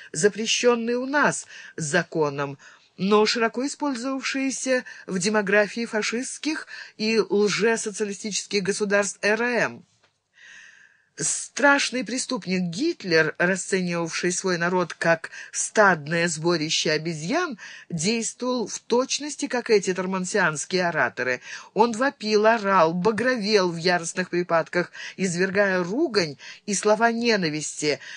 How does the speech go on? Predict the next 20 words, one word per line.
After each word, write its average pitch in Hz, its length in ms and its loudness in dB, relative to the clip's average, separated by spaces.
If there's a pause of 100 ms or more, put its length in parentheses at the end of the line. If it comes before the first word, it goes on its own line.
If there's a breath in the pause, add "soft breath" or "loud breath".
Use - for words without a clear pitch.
(140)
заражая 220 800 4
толпу 208 400 0
ядом 185 400 0
своих 180 400 -2
несдержанных 175 760 -4
эмоций. 139 640 -4 (640 soft breath)
В - 140 -18
толпе 226 760 2
инстинкт 226 880 -4
выше 240 440 -4
всего, 170 600 -2 (540 loud breath)
а 180 140 4
из 202 200 0
него 226 280 2
выходит 285 540 -2
вера. 156 680 2 (360)
Вот 269 260 0
его 165 160 0
слова, 220 440 -2
использованные 226 800 -2